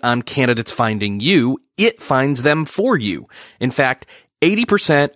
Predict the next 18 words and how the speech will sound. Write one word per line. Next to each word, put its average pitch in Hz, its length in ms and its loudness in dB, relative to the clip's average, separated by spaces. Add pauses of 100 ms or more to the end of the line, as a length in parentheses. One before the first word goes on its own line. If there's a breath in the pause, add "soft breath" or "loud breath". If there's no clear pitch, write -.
of 117 120 0
employers 123 720 0
who 127 140 -2
post 147 380 -2
a 190 60 2
job 107 400 0
on 107 160 0
ZipRecruiter 104 800 -2
get 107 140 -4
a 107 80 -4 (160)
quality 180 500 2
candidate 104 640 -4
through 165 300 -2
the 135 80 0
site 104 420 -2
within 98 340 -6
one 104 220 -2
day. 85 320 -6